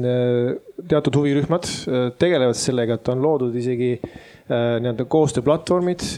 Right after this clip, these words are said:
Idee on selles, et meil on üle-euroopaline vesinikutorustike võrgustik. Ja miks me teeksime üle-euroopalise? Et see oleks ka ühtlasi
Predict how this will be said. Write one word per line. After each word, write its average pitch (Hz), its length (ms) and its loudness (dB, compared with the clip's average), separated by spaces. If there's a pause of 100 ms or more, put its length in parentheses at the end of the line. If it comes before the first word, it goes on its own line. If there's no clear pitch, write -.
(220)
Idee 135 220 2
on 123 100 -2
selles, 170 320 -2
et - 140 -8
meil 127 180 2
on 123 240 0
üle-euroopaline 131 1120 0
vesinikutorustike 120 960 -4
võrgustik. - 540 -4 (580)
Ja 127 680 2
miks 175 240 -2
me 156 120 0
teeksime 143 340 0
üle-euroopalise? 131 800 2 (420)
Et 135 120 -4
see - 160 0
oleks 165 200 0
ka 156 80 0
ühtlasi 135 500 -2